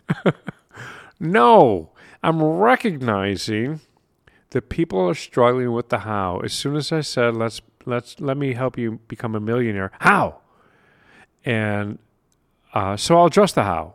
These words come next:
Next Tuesday, I will absolutely address the how. Right? How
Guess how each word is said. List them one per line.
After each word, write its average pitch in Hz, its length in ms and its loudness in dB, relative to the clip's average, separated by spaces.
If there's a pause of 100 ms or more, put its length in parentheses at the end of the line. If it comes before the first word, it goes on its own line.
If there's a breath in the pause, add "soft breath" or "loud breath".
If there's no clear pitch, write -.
Next 131 340 -4
Tuesday, 120 720 2
I 110 140 2
will 107 260 -2
absolutely 117 1080 -2 (760 soft breath)
address 104 520 -6
the 120 120 -10
how. 123 920 0 (1300)
Right? 123 220 0
How 113 680 4